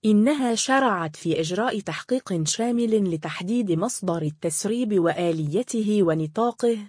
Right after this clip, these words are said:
تمهيدا لاتخاذ الإجراءات القانونية والقضائية المناسبة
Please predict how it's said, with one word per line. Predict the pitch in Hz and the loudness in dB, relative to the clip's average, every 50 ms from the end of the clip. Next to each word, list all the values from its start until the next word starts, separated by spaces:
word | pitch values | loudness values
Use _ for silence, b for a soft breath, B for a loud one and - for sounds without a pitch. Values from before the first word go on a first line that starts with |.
| - _ _ _ - | -18 _ _ _ -2
تمهيدا | 220 208 202 185 208 269 302 302 247 240 226 | 0 2 2 2 2 2 2 4 4 2 2
لاتخاذ | 220 202 175 156 156 - 160 156 - 233 247 247 214 190 | 2 0 -2 -4 -4 -6 -6 -4 -2 -2 -2 0 2 2
الإجراءات | 165 165 170 165 156 160 160 160 160 - - 233 240 233 - | 2 2 0 0 0 0 2 2 2 2 0 -2 -2 0 -2
القانونية | 214 180 - - 185 175 170 170 170 165 165 185 226 247 240 226 214 202 - | -2 -2 -2 -2 -2 0 0 0 0 -2 -2 -2 -2 -2 -2 -2 -4 -2 0
والقضائية | 202 165 160 151 151 151 - 190 185 175 170 160 156 - 226 240 233 220 214 - - | 2 2 2 2 0 0 0 0 2 4 4 2 2 0 0 0 0 0 0 0 0
المناسبة | 175 165 165 170 170 170 165 165 156 - 302 302 240 240 220 | 0 0 0 0 0 2 0 0 0 2 2 2 2 2 0